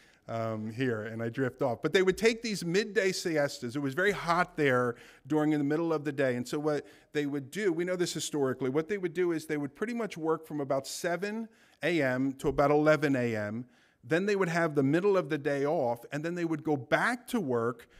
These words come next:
around four P M and work till seven, eight o'clock at night. And that was kinda how they did their thing. So the middle of the day, this school, Tyrannus, would take off, and Paul would say, "Well, can I rent this space during the middle of the day? Or can I use this space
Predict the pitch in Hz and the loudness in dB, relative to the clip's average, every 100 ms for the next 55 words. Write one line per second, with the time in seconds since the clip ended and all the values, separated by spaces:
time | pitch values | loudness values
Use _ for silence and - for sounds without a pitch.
0 | _ - 139 147 135 - 202 196 175 143 | _ -6 0 0 0 -2 -2 2 2 2
1 | 139 139 135 135 135 - 127 123 - 127 | 2 2 2 0 -2 -4 -2 -2 -4 -2
2 | 127 123 120 - 117 110 120 117 123 101 | 0 0 0 2 2 2 -4 -4 -4 -4
3 | - _ _ _ 120 131 135 - 143 135 | -8 _ _ _ -2 0 0 -2 0 0
4 | 123 127 127 127 135 131 123 127 160 98 | 0 0 0 0 -2 0 -2 -2 -4 -6
5 | - _ _ _ - 175 160 170 233 220 | -16 _ _ _ -2 2 2 4 6 4
6 | 185 170 190 214 185 156 165 - - 247 | 2 2 2 4 4 2 2 0 -2 0
7 | 269 156 147 160 - 160 190 165 151 - | 2 2 2 -2 -2 -2 2 0 0 -2
8 | 131 - 190 196 214 127 180 - - _ | -6 0 0 2 2 2 0 -2 -18 _
9 | _ _ _ _ - 156 156 226 233 156 | _ _ _ _ -4 -2 2 4 6 8
10 | 156 160 156 143 131 170 135 139 139 170 | 6 4 0 -2 -4 -4 -4 -4 -2 2
11 | 156 165 160 220 147 135 - 123 127 127 | 4 6 4 2 0 -4 -4 -4 -4 -4
12 | 139 131 131 131 131 127 123 143 107 101 | -4 -2 -2 -2 -2 -4 0 0 0 -2
13 | 101 127 123 147 214 190 151 - 131 131 | -4 -4 -2 -4 -4 -4 -6 -4 -4 -4
14 | - | -8